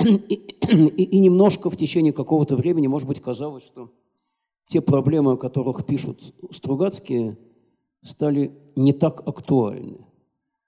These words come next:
Уверяю вас, это казалось, ну, где-то, может быть,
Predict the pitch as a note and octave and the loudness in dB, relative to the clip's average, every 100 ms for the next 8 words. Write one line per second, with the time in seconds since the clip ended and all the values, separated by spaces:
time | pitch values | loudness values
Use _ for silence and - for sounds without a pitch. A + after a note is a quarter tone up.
0 | _ - A#2 C3+ A2+ G#2+ D#3+ G#3+ - - | _ -8 -4 -2 -2 -4 -6 -8 -14 -14
1 | C3+ A#2 A#2 G2 D3+ G3 G3+ - - _ | -12 -10 -10 -2 0 0 -4 -14 -20 _
2 | _ _ _ _ _ _ _ _ _ _ | _ _ _ _ _ _ _ _ _ _
3 | _ _ _ _ _ _ _ - F#3+ C#3+ | _ _ _ _ _ _ _ -6 -2 -2
4 | F3 C#3 D3 D3 C#3 - - | -2 -2 -2 -2 -6 -10 -18